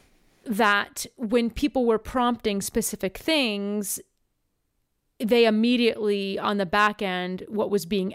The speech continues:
added in, I'm really dumbing this down, <laughs> but what was being added in were diversity prompts, if you will, whether the person inputted that or not, which generally would be a great thing. You wanna see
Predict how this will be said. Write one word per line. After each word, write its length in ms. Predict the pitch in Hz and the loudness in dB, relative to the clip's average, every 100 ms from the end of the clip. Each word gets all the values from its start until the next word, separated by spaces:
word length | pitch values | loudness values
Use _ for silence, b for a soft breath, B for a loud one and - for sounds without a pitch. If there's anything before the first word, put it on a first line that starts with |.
| - | -2
added 380 | 214 196 190 202 | 0 0 -2 -4
in, 580 | 226 208 208 208 214 208 _ 220 | -2 -2 -4 -6 -6 -8 _ 0
I'm 100 | 214 | 2
really 240 | 196 185 | 2 0
dumbing 320 | 190 180 180 | 0 -2 -4
this 160 | 175 - | -6 -4
down, 240 | 185 208 | -2 2
<laughs> 40 | 262 | 4
but 80 | 359 | 8
what 140 | 381 | 8
was 160 | 285 226 | 6 4
being 240 | 247 220 | 0 0
added 360 | 220 208 196 202 | 0 0 2 2
in 380 | 208 196 202 190 B B B | 2 0 -4 -6 B B B
were 360 | 226 226 208 202 b b b _ | 2 4 4 0 b b b _
diversity 960 | 269 269 247 359 - 247 196 185 196 180 _ _ _ - | 4 4 4 2 2 -2 -2 -4 -4 -6 _ _ _ -4
prompts, 420 | 220 180 185 - | -2 0 -2 -4
if 200 | 214 - | -4 0
you 120 | 202 | 2
will, 380 | 190 - 220 294 | 2 2 2 4
whether 280 | 220 220 220 | 6 6 4
the 120 | 220 | 2
person 600 | 220 220 220 196 190 196 - | -2 -2 -2 -2 -4 -8 -4
inputted 400 | 233 220 233 208 | -2 0 0 2
that 180 | 196 190 | 2 0
or 80 | 185 | 0
not, 520 | 233 196 - 262 - B B B B | 2 0 0 0 -2 B B B B
which 280 | 277 - 202 | 0 0 2
generally 500 | 285 320 330 311 294 | 6 6 6 2 2
would 120 | 254 | 2
be 100 | 262 | 2
a 40 | |
great 360 | 220 254 226 - | 2 2 0 0
thing. 180 | 233 190 | -2 0
You 160 | 208 | 2
wanna 280 | 233 226 226 | 2 2 0
see 480 | - 247 240 226 | -2 -2 0 0